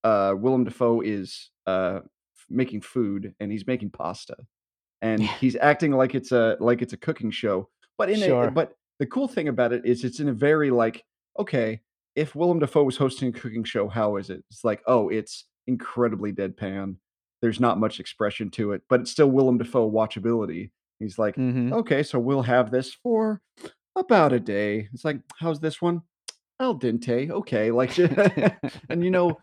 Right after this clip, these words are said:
Speaker 2: <laughs>
Speaker 1: uh, and, and The Martian, um, is the greatest example probably of, like, okay, if you're by yourself and you have that personality, you have to entertain yourself. And that's
Speaker 2: Sure.
Speaker 1: essentially what he's doing for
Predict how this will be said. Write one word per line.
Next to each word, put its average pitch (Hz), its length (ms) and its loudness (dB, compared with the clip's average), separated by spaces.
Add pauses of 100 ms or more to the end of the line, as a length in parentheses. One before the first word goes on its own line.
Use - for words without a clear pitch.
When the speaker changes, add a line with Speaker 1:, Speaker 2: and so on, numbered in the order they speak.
(120)
Speaker 2:
<laughs> - 160 -20
Speaker 1:
uh, 123 340 4 (100)
and, 120 300 2
and 127 140 4
The 131 60 4
Martian, 131 720 0 (340)
um, 110 440 0
is 120 180 -2
the 131 100 0
greatest 135 400 0
example 120 440 0
probably 110 600 -2
of, 95 200 -6
like, 107 260 -2
okay, 131 320 0
if 131 160 -4
you're 151 100 -2
by 123 200 2
yourself 117 440 0
and 107 100 -6
you 101 100 -6
have 110 220 0
that 101 140 -4
personality, 110 800 -4 (360)
you 117 100 0
have 123 240 0
to 117 120 -2
entertain 113 460 -2
yourself. 90 600 -8 (440)
And 113 160 0
that's 127 100 2
Speaker 2:
Sure. 123 80 2
Speaker 1:
essentially 143 400 0
what 127 180 2
he's 117 200 0
doing 117 480 2 (520)
for 120 320 -2